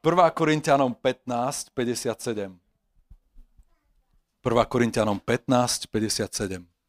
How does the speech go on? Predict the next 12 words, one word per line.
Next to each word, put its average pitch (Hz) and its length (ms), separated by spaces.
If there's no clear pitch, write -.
Ale 101 240
vďaka 123 320
Bohu, 113 480
ktorý 104 320
nám 127 480
dáva 101 600
víťazstvo 101 880
skrze 104 400
nášho 101 240
Pána 98 240
Ježiša 95 320
Krista. 95 440